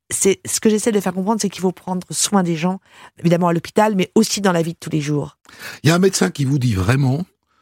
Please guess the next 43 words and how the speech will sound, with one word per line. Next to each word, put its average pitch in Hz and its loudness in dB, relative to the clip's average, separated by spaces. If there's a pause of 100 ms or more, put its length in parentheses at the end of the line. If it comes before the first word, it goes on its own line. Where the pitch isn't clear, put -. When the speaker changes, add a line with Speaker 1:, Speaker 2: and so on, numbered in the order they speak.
(220)
Speaker 2:
un 139 4
test - 0
négatif 143 -2
le 113 2
treize, 143 -2 (520)
ne 113 2
peut 135 0
pas 135 0
être 151 -2
positif 123 -2
le 123 2
dix-neuf 139 -2
Speaker 1:
Att- 185 0
Speaker 2:
en 117 2 (180)
décembre 185 0 (320)
deux 117 0
mille 120 2
vingt ? 139 0
Speaker 1:
Oui, 180 -4
tout 254 0
ce - -2
que 247 0
je 233 2
raconte 226 0
dans 202 2
le 196 2
livre 226 0
est 180 -2
complètement 180 -2
vrai, 170 0
hein. 147 -8 (680)
Speaker 2:
Parce 160 2
que 196 4
ça, 185 2
c'est 165 -2
pas 170 0
une 147 -2
histoire 139 -2
de 127 0
numéro, 135 0
d'indifférence, 123 -2
et 107 -4
cetera. - -4